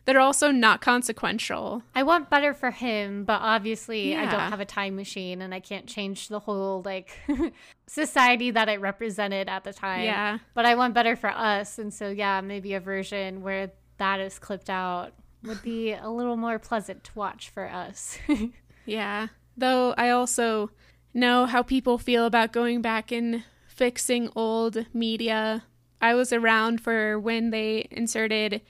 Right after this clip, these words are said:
Speaker 1: Hayden Christensen at the end of The Return of the Jedi,
Speaker 2: <laughs>
Speaker 1: uh, in the little, like, Force ghost scene. Everybody was super pissed about that, so
Speaker 2: Poor
Speaker 1: I
Speaker 2: Hayden
Speaker 1: understand. <laughs>
Speaker 2: Christensen.
Speaker 1: But still, I know.
Speaker 2: Like, got so much hate.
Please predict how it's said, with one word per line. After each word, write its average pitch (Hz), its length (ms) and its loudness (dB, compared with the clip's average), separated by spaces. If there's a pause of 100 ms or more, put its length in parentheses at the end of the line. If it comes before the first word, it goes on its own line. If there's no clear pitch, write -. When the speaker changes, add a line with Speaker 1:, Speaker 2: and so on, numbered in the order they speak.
(100)
Speaker 1:
Hayden 247 320 2
Christensen 240 640 0
at 226 120 -2
the 233 120 -4
end 226 240 0
of 214 260 -2
The 226 120 0
Return 226 260 -2
of 226 120 -4
the 226 60 -6
Jedi, 208 640 -2 (640)
Speaker 2:
<laughs> - 100 -12
Speaker 1:
uh, - 40 2
in 220 420 2
the 233 80 2
little, 220 400 2
like, 208 440 -4 (100)
Force 226 580 0
ghost 220 540 -2
scene. 202 600 -4 (220)
Everybody 220 480 -2
was 226 120 -4
super - 280 -6
pissed - 300 -8
about - 280 -12
that, - 300 -8
so - 420 -10 (180)
Speaker 2:
Poor 330 180 -4
Speaker 1:
I 359 120 0
Speaker 2:
Hayden 233 360 -2
Speaker 1:
understand. 240 200 -2
<laughs> - 0 -
Speaker 2:
Christensen. 214 560 -6
Speaker 1:
But 208 120 -2
still, 208 420 -4 (440)
I 320 160 -2
know. 381 420 -4
Speaker 2:
Like, 208 380 -6 (180)
got 247 220 0
so 381 120 -6
much 381 280 -4
hate. 196 320 -6